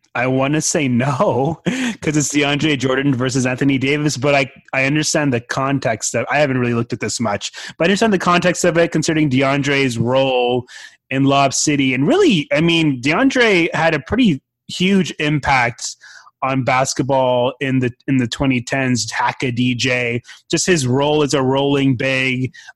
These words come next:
um, his relationship with Paul, uh, C P three as, as the Clippers' best roller, his impact as,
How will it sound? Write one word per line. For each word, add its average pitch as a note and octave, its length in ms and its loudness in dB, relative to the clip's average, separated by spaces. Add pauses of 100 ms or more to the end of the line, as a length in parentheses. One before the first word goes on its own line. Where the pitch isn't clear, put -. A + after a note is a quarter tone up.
(120)
um, B2+ 240 0
his C3 200 0
relationship C3 500 0
with A#2 160 -4
Paul, C#3 400 2 (300)
uh, B2 400 0
C D3 160 0
P C3+ 140 -2
three B2+ 520 -2
as, B2+ 320 -2
as A#2 340 -2
the C3+ 80 -2
Clippers' B2+ 380 -4
best B2+ 260 -4
roller, B2+ 460 0 (920)
his D3 260 0
impact D#3+ 480 0
as, C3 420 -2